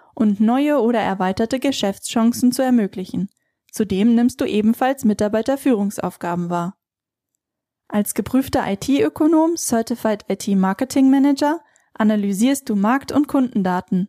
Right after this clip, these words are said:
und entwickelst auf dieser Basis Marketing- und Werbestrategien sowie Projektverlaufspläne für I-T-Produkte, I-T-Lösungen oder I-T-Dienstleistungen. Du baust Geschäftsbeziehungen zu Kunden auf und aus oder bereitest Management-Entscheidungsprozesse vor.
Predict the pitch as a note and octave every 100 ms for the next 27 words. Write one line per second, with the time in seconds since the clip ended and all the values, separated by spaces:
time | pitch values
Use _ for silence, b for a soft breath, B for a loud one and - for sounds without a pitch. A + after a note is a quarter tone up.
0 | _ A3 G#3 G#3 G#3 A#3 C4+ C4+ - G3
1 | A#3 C4 C#4+ B3 G3 G#3+ A#3+ A#3+ G3 G3
2 | A3+ - A#3+ B3 B3+ A3 G#3+ G#3 - F#3
3 | F#3 F3+ F3 E3+ - _ _ - G3 G3
4 | F#3+ - F#3 F#3 - F3+ F#3 B3+ - -
5 | A#3+ B3 A#3+ G#3 F#3+ - G3 - F#3 F#3
6 | C#4 - D4+ D4 - _ - G3+ G3 G3
7 | F#3+ G3 A#3 B3 A#3+ B3 A3+ G3 G3 -
8 | B3 - B3 G#3+ A3+ - F3 F3+ F3+ F3
9 | F3+ - _ _ _ _ _ _ G#3 G#3
10 | A3 - G3+ C4 D4+ - - - C#4 C4+
11 | C4 B3+ - - C#4+ E4+ C4 A#3+ B3+ B3+
12 | - F#3+ - C4+ D4+ - b b b C#4
13 | D4 C4+ G#3 G3+ G#3 A#3+ - F#3+ G#3 -
14 | A#3 A3 C4 B3 G#3 G3+ G3 - - F#3+
15 | F#3+ F#3+ - F3+